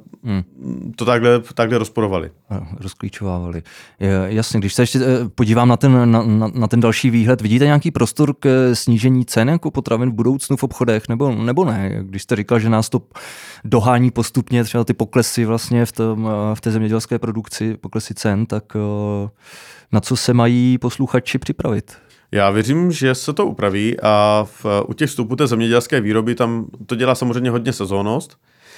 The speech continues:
Speaker 2: takže v-, když je dobrá úroda, v-, dobré podmínky, pak ta cena, eh, klesá, ono se to pak samozřejmě projevuje i v té živočišné výrobě a má to ty dopady, eh,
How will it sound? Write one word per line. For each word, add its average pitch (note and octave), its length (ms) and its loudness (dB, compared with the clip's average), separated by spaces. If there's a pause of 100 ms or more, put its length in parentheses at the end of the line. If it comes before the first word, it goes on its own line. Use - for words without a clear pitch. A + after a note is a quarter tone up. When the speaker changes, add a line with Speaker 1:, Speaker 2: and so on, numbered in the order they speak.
(220)
Speaker 2:
takže G#2+ 540 0
v-, - 160 -14 (800)
když A2 440 -4
je A#2 120 2
dobrá A2+ 300 2
úroda, A2+ 640 2
v-, - 200 -12 (360)
dobré G#2+ 260 -2
podmínky, A2 640 -4 (360)
pak - 140 -4
ta A#2 120 -2
cena, A2 440 2
eh, G2 260 0
klesá, A#2+ 460 0
ono A2+ 140 0
se A#2 100 -6
to A2 60 -2
pak A2 140 -2
samozřejmě G#2+ 320 -2
projevuje G2 520 -2 (100)
i F#2+ 60 -4
v - 60 -14
té G2+ 120 -2
živočišné A#2 540 0
výrobě G2+ 520 0 (440)
a A2+ 60 -2
má G#2+ 220 4
to A#2 140 -2
ty A2 140 -2
dopady, G#2+ 560 0
eh, - 40 -12